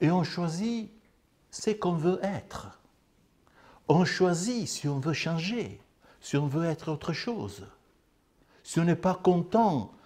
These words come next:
avec ce que le bon Dieu nous a donné, comment il nous a fait, si on a des idées bizarres sur la loi naturelle, par exemple. Mais pourquoi pas ? Mais si on peut choisir, <laughs> si on peut choisir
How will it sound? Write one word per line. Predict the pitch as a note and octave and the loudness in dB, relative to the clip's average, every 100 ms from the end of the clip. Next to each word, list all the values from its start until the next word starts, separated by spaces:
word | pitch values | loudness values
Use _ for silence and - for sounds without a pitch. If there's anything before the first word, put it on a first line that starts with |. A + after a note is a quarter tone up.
| - - | -20 -6
avec | C3 C3 D#3+ D#3+ | 0 2 2 2
ce | C3+ - | -4 -2
que | E3+ E3 C#3 A#2+ | 0 2 2 0
le | G#2+ A#2+ | 0 2
bon | C#3 | 2
Dieu | C3+ E3 | 2 2
nous | C#3 A#2 | 0 0
a | A#2+ | -2
donné, | A#2+ C#3 G3+ G#3+ | -2 -2 -2 -4
comment | - A#2+ B2+ | -4 -6 -4
il | A#2 | -2
nous | A#2+ A#2+ | -2 -2
a | C#3 | -2
fait, | - - G#2+ G2 - _ _ _ _ _ _ | -2 -6 -6 -10 -16 _ _ _ _ _ _
si | - A#2+ | -8 -4
on | C3 | -2
a | C3+ | 0
des | B2+ A#2+ | 0 0
idées | C3 B2 E3+ D3+ B2+ A#2 G#2+ - - | 0 4 4 4 2 0 -2 -10 -12
bizarres | A#2 C3 C#3+ G#3 F3 - - - - _ - - _ _ _ _ _ _ | -2 2 4 4 2 -2 -6 -12 -20 _ -20 -20 _ _ _ _ _ _
sur | - B2 A2 | -6 -2 -2
la | G#2 G2+ G2 G2 | -2 -4 -6 -4
loi | G#2+ | 0
naturelle, | B2+ B2+ E3+ F3+ F3 G2+ F#2 | 0 0 0 0 0 0 -6
par | G#2+ | -10
exemple. | G2+ G2+ A#2+ G2+ F#2+ - F#2+ _ _ - | -8 -6 -6 -6 -12 -16 -20 _ _ -12
Mais | - - - _ _ _ _ _ | -12 -14 -20 _ _ _ _ _
pourquoi | E3 - A3 | -2 2 2
pas ? | A3 A2+ - - - _ _ _ | 2 -2 -4 -10 -18 _ _ _
Mais | F3 | -6
si | - | -2
on | A#3+ | -2
peut | C4 | -2
choisir, | A3+ A#3+ G#3+ A3+ - - - | -2 0 0 0 -6 -6 -12
<laughs> | - - | -20 -16
si | - | -8
on | D3 | -2
peut | E3+ | -2
choisir | - E3+ D3+ D#3+ | 0 -2 -2 -4